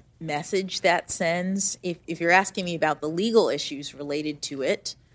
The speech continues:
um, those are topics that are being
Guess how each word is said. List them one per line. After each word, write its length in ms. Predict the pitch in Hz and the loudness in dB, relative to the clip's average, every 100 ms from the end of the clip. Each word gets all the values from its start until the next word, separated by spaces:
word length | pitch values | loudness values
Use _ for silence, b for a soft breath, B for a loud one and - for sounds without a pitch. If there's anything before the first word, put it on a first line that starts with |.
| _ _ _ | _ _ _
um, 560 | 165 156 156 151 143 - _ _ 180 143 - _ | -4 -2 -4 -6 -8 -12 _ _ -12 -12 -16 _
those 560 | 151 156 156 160 160 - | 0 4 6 4 2 0
are 380 | - 151 147 143 _ _ - | 2 2 2 -2 _ _ 2
topics 460 | 147 160 202 - | 4 4 2 2
that 120 | 165 151 | 2 2
are 120 | 147 | 0
being 340 | 151 151 147 | -2 -6 -8